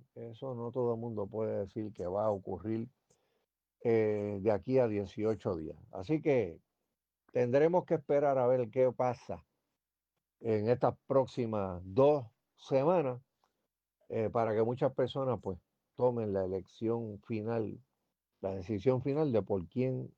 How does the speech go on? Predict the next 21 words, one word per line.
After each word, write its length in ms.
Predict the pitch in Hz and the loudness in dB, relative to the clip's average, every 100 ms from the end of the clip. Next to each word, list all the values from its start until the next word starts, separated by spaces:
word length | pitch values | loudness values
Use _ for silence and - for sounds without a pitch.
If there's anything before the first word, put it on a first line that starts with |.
| _ | _
eh, 180 | 98 92 | -8 -4
van 260 | 92 107 110 | -4 -4 -6
a 40 | |
estar 200 | - 110 | -4 -2
votando 640 | 104 92 107 104 98 90 - _ _ _ _ _ _ - | -2 -2 -2 -2 -4 -6 -8 _ _ _ _ _ _ -4
este 260 | 107 117 | 2 4
próximo, 800 | 98 107 107 120 104 95 82 80 - _ _ _ | 4 4 2 0 0 0 0 -4 -12 _ _ _
eh, 260 | 98 95 82 | -4 -4 -6
cinco 580 | - 123 123 101 104 101 | -4 -2 -2 2 2 4
de 100 | 92 | 4
noviembre 640 | 92 98 113 113 92 95 101 _ _ _ _ _ | 2 4 2 2 0 -2 -4 _ _ _ _ _
en 240 | - 151 151 | 4 6 6
las 160 | 117 | 6
elecciones 480 | 107 98 - 117 120 | 4 2 0 0 2
generales 540 | 113 104 110 113 104 | 2 2 2 2 0
de 100 | 92 98 | 0 -4
este 540 | - 104 95 85 - _ _ _ _ _ _ _ _ _ | -2 0 0 -4 -10 _ _ _ _ _ _ _ _ _
país 460 | 117 107 113 - _ | 2 4 2 -2 _
que 160 | - 95 | -8 -4
tanto 680 | 101 101 120 104 85 82 - _ _ _ | -4 -2 2 2 2 -4 -14 _ _ _
amamos. 480 | - 101 92 82 82 | -2 0 0 -4 -8